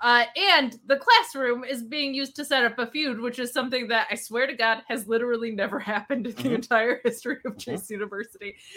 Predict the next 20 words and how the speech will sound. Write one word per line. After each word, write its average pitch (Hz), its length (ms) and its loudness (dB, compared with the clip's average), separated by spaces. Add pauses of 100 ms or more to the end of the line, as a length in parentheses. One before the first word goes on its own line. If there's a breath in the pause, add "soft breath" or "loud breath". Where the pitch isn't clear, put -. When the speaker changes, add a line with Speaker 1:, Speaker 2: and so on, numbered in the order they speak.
(100)
Speaker 1:
There 277 160 8
has 254 100 0
never 302 240 4
been 285 140 4
a 247 80 2
student 302 480 -4
that 285 200 4
argued 254 300 0
with 247 160 -8
another 233 340 0
student 262 480 -6
that 214 160 0
led 220 180 0
to 277 80 -2
an 202 80 -4
on-screen 208 440 -6
feud. 285 240 -8 (460)
There 247 140 6
was 254 200 2
never, 254 680 2